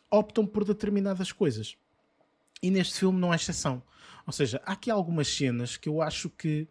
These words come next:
não era necessário, ok? Não é necessário. Há coisas que, eh, não são todo necessárias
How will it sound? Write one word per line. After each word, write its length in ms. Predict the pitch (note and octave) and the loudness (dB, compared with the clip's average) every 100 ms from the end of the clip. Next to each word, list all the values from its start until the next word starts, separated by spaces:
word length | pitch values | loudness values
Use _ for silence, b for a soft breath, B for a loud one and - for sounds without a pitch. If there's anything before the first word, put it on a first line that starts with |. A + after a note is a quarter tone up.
| _ b b - | _ b b -2
não 120 | D#4+ | 2
era 100 | C4+ | 2
necessário, 640 | A3 - - F3+ C#3+ C#3+ _ _ b b b | 2 0 0 0 -2 -6 _ _ b b b
ok? 260 | - E3 - | -4 -2 0
Não 120 | G#3+ | 0
é 60 | G#3+ | 2
necessário. 580 | F#3+ - - D#3+ C3 C#3+ _ B B | 0 -2 0 -2 -2 -8 _ B B
Há 80 | - | -10
coisas 560 | - G3 D3 B2+ D3+ - | -2 2 2 0 -6 -8
que, 480 | - F3+ F3+ G3+ - | -4 -2 -2 -4 -6
eh, 40 | F#3+ F3+ F3+ | -6 -4 -4
não 120 | G3+ G#3+ | -2 0
são 220 | A3 G#3 | 2 0
todo 260 | G#3+ F#3+ | 0 -2
necessárias 880 | F3+ D#3+ F3 - E3 E3+ F3 F3+ F3+ | 0 -2 -4 -4 -2 -2 -2 -4 -6